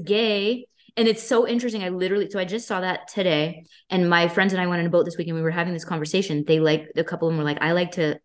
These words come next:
you know, identify as gay. I don't like the word lesbian." And for me in the past,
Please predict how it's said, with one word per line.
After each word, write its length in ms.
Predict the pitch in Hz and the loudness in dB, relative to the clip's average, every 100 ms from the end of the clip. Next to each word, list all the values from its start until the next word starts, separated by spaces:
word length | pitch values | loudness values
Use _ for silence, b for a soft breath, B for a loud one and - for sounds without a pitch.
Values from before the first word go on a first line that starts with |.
| _ _ _ | _ _ _
you 160 | 175 165 | -4 0
know, 220 | 131 - | 0 -2
identify 380 | 156 151 147 139 | -2 -2 -2 -4
as 120 | 131 | -6
gay. 380 | - 180 123 - - | 0 0 0 -4 -6
I 100 | 135 | -4
don't 260 | 160 147 | 0 0
like 180 | 139 190 | 0 -2
the 80 | 151 | -2
word 140 | 139 | -4
lesbian." 380 | 135 123 123 123 - | -4 -6 -6 -8 -4
And 300 | 165 156 - _ | -4 -4 -8 _
for 140 | 165 | 2
me 280 | 165 175 302 | 4 6 6
in 80 | 220 | 6
the 80 | 170 | 2
past, 460 | 175 151 147 - | 0 -2 -2 -6